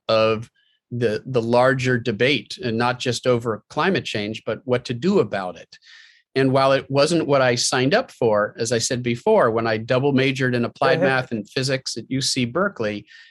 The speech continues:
Speaker 1: in the nineteen eighties, I didn't think that I was signing up for, you know, a, a life doing battle with vested interests, trying to discredit, uh, my science. But that's the path that it led me down.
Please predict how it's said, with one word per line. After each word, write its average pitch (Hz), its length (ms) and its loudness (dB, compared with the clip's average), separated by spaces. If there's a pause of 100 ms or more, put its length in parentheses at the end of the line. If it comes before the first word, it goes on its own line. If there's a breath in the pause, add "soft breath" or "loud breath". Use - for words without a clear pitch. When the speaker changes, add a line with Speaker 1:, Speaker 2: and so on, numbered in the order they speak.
(120 loud breath)
Speaker 1:
in 117 160 0
the 117 80 0
nineteen 127 480 0
eighties, 127 320 0
I 120 100 2
didn't 147 380 -2
think 131 180 -2
that 120 140 2
I 120 80 2
was 110 180 -2
signing 120 480 0
up 113 240 0 (340 soft breath)
for, 113 680 2 (320 soft breath)
you 107 80 -4
know, 98 360 -2
a, 107 200 2
a 113 100 2
life 123 420 2
doing 120 360 2
battle 117 580 2
with 104 260 -4
vested 117 400 -2
interests, 117 720 -2
trying 104 380 -6
to 104 80 -12
discredit, 123 760 -2 (260)
uh, 107 260 -2
my 117 160 -4
science. 117 760 -2
But 113 180 -4 (140)
that's 147 460 -2
the 147 60 -4
path 139 480 -2 (140)
that 117 360 -2
it 120 180 -6
led 127 200 0
me 110 160 -4
down. 113 540 -2